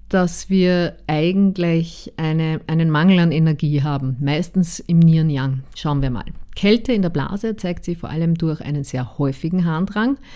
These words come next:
und dann sehr viel hellem Urin. Meistens kommen kalte Füße dazu, Rückenschmerzen, die morgens im Liegen stärker sind und besser werden, wenn man aufsteht.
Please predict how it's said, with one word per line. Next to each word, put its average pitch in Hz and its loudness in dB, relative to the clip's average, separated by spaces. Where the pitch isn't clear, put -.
und 165 0
dann 143 0
sehr 175 0
viel 208 4
hellem 170 2
Urin. 165 2
Meistens 185 -2
kommen 165 0
kalte 151 -6
Füße 247 -4
dazu, 233 -2
Rückenschmerzen, 196 4
die 170 2
morgens 170 2
im 160 4
Liegen 190 6
stärker 196 -2
sind 220 0
und 165 -4
besser 165 0
werden, 151 2
wenn 143 0
man - -4
aufsteht. 226 -4